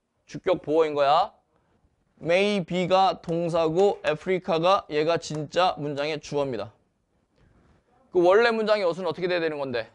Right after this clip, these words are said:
주어, 동사, 보어여야 되는 거지. 근데 여기는 어떻게 돼 있어?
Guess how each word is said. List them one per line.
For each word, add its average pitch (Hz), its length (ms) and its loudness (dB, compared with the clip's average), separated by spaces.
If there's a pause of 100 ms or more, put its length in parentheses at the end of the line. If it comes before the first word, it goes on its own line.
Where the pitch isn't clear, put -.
(200)
주어, 214 260 2
동사, 196 240 0
보어여야 180 500 0
되는 160 180 -4
거지. 123 360 -4 (580)
근데 208 160 2
여기는 190 240 2
어떻게 170 200 -2
돼 175 100 0
있어? 143 260 -6